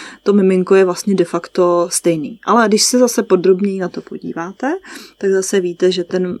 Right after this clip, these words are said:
že zase měli skleněný oči, materiál byl tutlon, tak jsou zase ty starší.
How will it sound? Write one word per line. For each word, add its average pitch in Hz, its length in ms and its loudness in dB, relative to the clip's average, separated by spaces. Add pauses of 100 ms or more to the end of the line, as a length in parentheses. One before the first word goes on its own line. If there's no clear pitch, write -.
že 185 160 -2
zase 175 280 -6
měli 165 260 -6
skleněný 190 500 -2
oči, 156 520 -10 (340)
materiál 175 560 -2
byl 160 160 -2
tutlon, 160 520 -6
tak - 200 -10
jsou 240 180 -8
zase 220 220 -4
ty 226 120 -4
starší. - 480 -6